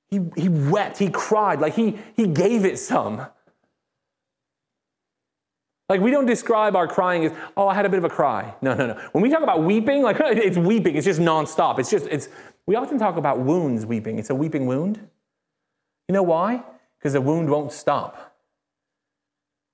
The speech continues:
It keeps going. That, that's what the weep-, Jesus wept with them.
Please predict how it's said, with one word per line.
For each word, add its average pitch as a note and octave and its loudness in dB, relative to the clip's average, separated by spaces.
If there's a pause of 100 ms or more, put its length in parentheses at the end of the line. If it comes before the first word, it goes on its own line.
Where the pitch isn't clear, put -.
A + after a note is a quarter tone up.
(240)
It F3+ -2
keeps D#3+ -2
going. A2+ -2
That, - 0
that's F#3+ 0
what F#3 2
the F3 2
weep-, F#3 -2 (440)
Jesus G3 -4
wept D3+ -6 (100)
with A#2+ -8
them. A2 -10